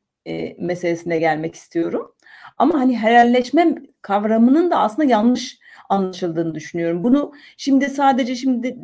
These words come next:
değil, tam da dediğim gibi yani hani bu daha önce Erdoğan'ın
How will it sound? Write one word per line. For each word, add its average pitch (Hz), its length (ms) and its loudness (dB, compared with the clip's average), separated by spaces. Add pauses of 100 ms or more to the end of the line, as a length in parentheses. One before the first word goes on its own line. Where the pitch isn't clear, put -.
değil, 285 260 -2
tam 330 220 -2
da 233 140 0
dediğim 269 240 0
gibi 202 180 -2
yani 226 220 0
hani 214 200 -4
bu 233 200 -6
daha 233 240 2
önce 233 160 2
Erdoğan'ın 233 1300 0